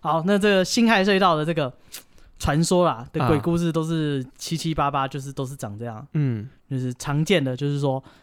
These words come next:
Speaker 1: 计程车司机他半夜开车
Speaker 2: 啊。
Speaker 1: 要过辛亥隧道。
Speaker 2: 然后呢？
Speaker 1: 然后那个一边是医院啊，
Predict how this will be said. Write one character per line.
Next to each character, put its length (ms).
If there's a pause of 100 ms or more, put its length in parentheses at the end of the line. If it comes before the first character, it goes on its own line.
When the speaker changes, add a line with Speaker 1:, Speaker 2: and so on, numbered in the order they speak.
Speaker 1:
计 140
程 180
车 160
司 160
机 200
他 180
半 180
夜 200
开 200
车 300 (140)
Speaker 2:
啊。 360 (120)
Speaker 1:
要 80
过 160
辛 180
亥 100
隧 200
道。 200 (300)
Speaker 2:
然 160
后 120
呢？ 180 (540)
Speaker 1:
然 120
后 220
那 100
个 100
一 120
边 200
是 120
医 160
院 240
啊， 180